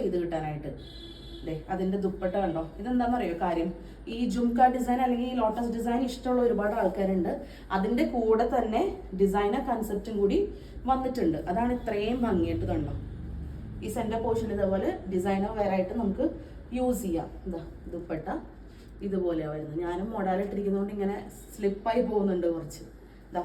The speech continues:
ഇതുപോലെ വരുന്നത് കേട്ടോ. അപ്പൊ ഇഷ്ടപ്പെടുന്നത് വേഗം തന്നെ സ്ക്രീൻഷോട്ട് എടുത്തോളൂ. താഴെ കാണുന്ന നമ്പറിൽ WhatsApp ചെയ്താൽ മതി. പിന്നെ പുതിയതായിട്ട് ചാനൽ ക-, കാണുന്ന കസ്റ്റമേഴ്സ് ഉണ്ടെന്നുണ്ടെങ്കിൽ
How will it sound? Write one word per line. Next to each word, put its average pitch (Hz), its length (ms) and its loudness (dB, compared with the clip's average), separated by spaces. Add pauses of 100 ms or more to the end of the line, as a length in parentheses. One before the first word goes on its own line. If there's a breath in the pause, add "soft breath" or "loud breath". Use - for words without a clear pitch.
(160)
ഇതുപോലെ 165 400 -2
വരുന്നത് 156 260 -4
കേട്ടോ. 240 140 -4 (280 loud breath)
അപ്പൊ 247 160 -8
ഇഷ്ടപ്പെടുന്നത് 269 580 0
വേഗം 220 260 -2
തന്നെ 220 220 -4
സ്ക്രീൻഷോട്ട് 190 560 0
എടുത്തോളൂ. 170 400 -2
താഴെ 185 280 0
കാണുന്ന 170 280 -4
നമ്പറിൽ 170 280 -2 (540 loud breath)
WhatsApp 175 400 -2
ചെയ്താൽ 185 300 2
മതി. 185 200 0
പിന്നെ 202 240 0
പുതിയതായിട്ട് 196 520 0
ചാനൽ 202 220 0 (100)
ക-, - 80 -6 (200)
കാണുന്ന 220 460 2 (120)
കസ്റ്റമേഴ്സ് 214 580 -2
ഉണ്ടെന്നുണ്ടെങ്കിൽ 220 480 0